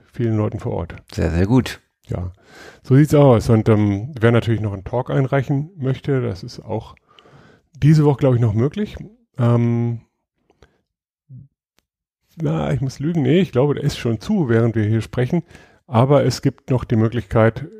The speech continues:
Speaker 1: gerade für die nicht englischen Tracks einen Talk einzureichen. Und das läuft noch mindestens diese Woche.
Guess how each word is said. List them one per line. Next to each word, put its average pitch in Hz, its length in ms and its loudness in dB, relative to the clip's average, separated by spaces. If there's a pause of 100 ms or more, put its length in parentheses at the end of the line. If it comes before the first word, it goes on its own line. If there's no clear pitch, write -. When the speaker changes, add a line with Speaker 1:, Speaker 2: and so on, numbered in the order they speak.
(140)
Speaker 1:
gerade 107 300 0
für 107 180 -4
die 98 180 -2
nicht 120 240 2
englischen 117 340 0
Tracks - 340 -2 (400)
einen 107 160 -4
Talk 104 280 -4
einzureichen. 120 720 0 (600)
Und 110 380 0
das - 220 2
läuft 113 280 0
noch 104 200 -4
mindestens 143 420 0
diese 117 320 0
Woche. 160 300 -2